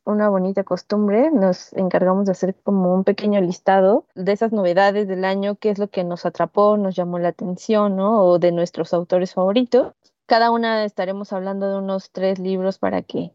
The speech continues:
vayan también ahí anotando sus próximas lecturas, sus retos lectores para el próximo año,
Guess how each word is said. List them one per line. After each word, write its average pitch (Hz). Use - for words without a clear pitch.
vayan 196
también 190
ahí 196
anotando 196
sus 185
próximas 196
lecturas, 208
sus 175
retos 185
lectores 196
para 185
el 180
próximo 208
año, 220